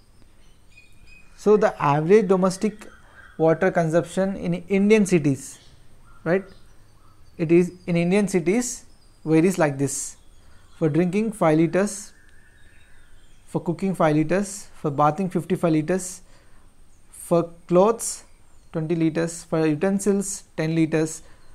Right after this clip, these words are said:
right? For washing or cleaning house, ten liters. So domestic,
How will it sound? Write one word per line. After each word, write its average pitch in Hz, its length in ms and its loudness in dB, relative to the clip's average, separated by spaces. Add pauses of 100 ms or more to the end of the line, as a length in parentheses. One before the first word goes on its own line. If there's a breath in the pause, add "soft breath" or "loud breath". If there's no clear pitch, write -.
(1600 soft breath)
right? 190 280 0 (360 soft breath)
For 160 200 -2
washing 175 480 0
or 190 80 0
cleaning 190 500 0 (380)
house, 175 640 0 (340)
ten 165 160 0
liters. 160 520 -2 (460 soft breath)
So 220 400 2 (200)
domestic, 226 540 0